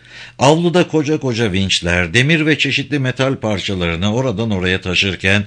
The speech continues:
bir sürü makine de kulakları sağır edici gürültülerle çalışıyordu. Fabrikanın yönetim bölümü arazinin öte yanında ses geçirmez kalın duvarların arasında bulunuyordu.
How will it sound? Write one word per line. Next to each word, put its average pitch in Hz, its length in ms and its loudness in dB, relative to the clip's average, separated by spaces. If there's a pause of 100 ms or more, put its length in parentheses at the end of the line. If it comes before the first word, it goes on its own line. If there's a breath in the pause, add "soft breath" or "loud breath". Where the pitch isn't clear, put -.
bir 165 180 4
sürü 165 280 0
makine 143 460 -2
de 98 120 0
kulakları 135 480 -2
sağır 135 320 -2
edici 127 360 -2
gürültülerle 120 720 0
çalışıyordu. 85 840 -2 (680 loud breath)
Fabrikanın 185 520 2
yönetim 156 560 0
bölümü 85 300 0
arazinin 90 600 -2
öte 101 240 -2
yanında 90 440 0
ses 160 320 0
geçirmez 147 520 -2
kalın 139 360 -4
duvarların 123 500 0
arasında 104 560 -2
bulunuyordu. 85 840 -4